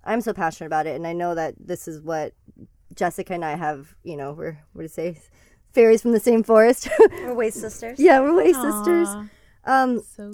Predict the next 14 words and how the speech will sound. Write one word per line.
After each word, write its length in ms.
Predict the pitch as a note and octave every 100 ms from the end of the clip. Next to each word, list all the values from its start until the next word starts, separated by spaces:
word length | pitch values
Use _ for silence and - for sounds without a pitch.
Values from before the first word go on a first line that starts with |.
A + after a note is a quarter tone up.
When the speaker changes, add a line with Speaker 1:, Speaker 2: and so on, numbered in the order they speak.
| G#3
Speaker 3:
cute. 420 | _ G#3 D#3+ D#3 _ _ -
Speaker 1:
it's 180 | C4+ -
the 120 | C4+
fact 260 | C4+ C4+
that 80 | C4
we're 100 | B3 A#3+
producing 360 | C#4+ C#4+ B3+
so 160 | - B3
much 220 | G#3 G3
of 80 | F3+
it. 160 | F3+ -
It's 240 | F#3 -
not 380 | B3 A#3+ A#3 -
being 500 | G#3+ G#3 G3+ G3+